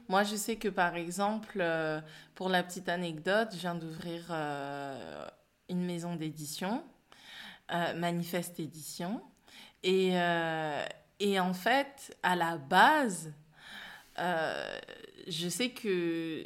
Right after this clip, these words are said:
j'avais l'idée, je, mais à la base, c'était pas une maison d'édition. Je me suis dit, « Ah, mais je, je », un jour, je suis partie chez Ndaya et, euh, et on parlait de, de, de nos vies respectives.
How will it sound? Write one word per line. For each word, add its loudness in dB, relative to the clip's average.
j'avais 2
l'idée, 2
je, -10
mais 2
à 2
la 0
base, 0
c'était -6
pas -4
une -2
maison -4
d'édition. -6
Je -8
me -4
suis -6
dit, « 0
Ah, 6
mais 0
je, 2
je », -2
un 6
jour, 0
je -2
suis -8
partie 2
chez 0
Ndaya 0
et, 0
euh, -4
et 6
on 4
parlait 6
de, 0
de, -2
de -4
nos 0
vies -2
respectives. -2